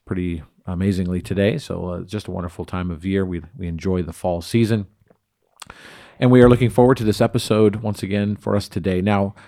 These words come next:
just a little heads up before we, uh, turn things over to, to Jim to find out how he, how he is today. It, we are going to do a little bit of a leapfrog of an episode is what I'm calling it. We have recorded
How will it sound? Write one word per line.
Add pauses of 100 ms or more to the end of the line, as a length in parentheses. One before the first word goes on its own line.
(140)
just
a
little
heads
up
before
we,
uh,
turn
things
over
to,
to
Jim
to
find
out
how
he,
how
he
is
today. (640)
It,
we
are
going
to
do
a
little
bit
of
a
leapfrog
of
an
episode
is
what
I'm
calling
it.
We
have
recorded